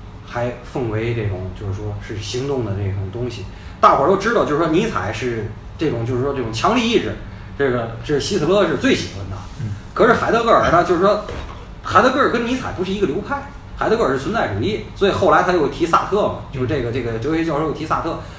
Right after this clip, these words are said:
Speaker 1: 但是他的最好的论文，大伙儿对他评价高的也都是海德格尔的这个论文。所以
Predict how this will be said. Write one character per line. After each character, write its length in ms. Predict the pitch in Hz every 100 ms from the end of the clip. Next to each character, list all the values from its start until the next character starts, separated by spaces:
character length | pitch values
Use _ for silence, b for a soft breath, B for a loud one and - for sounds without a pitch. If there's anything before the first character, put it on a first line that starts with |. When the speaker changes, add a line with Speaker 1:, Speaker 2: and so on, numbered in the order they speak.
| B
Speaker 1:
但 120 | 240
是 80 | 220
他 200 | - 277
的 80 | 254
最 180 | - 233
好 160 | 123
的 60 | 160
论 180 | 190 143
文， 200 | 160 202
大 140 | 202 165
伙 80 |
儿 40 | 127
对 140 | 202
他 60 | 190
评 160 | 180
价 140 | 208 151
高 220 | 214 220
的 60 | 135
也 60 |
都 80 | 123
是 60 | 165
海 140 | 101
德 80 | 143
格 160 | 175 185
尔 100 | 110
的 60 |
这 60 | 131
个 60 |
论 140 | 120 110
文。 100 | 95 92 - - B B B B B - -
所 180 | - 320
以 260 | 269 -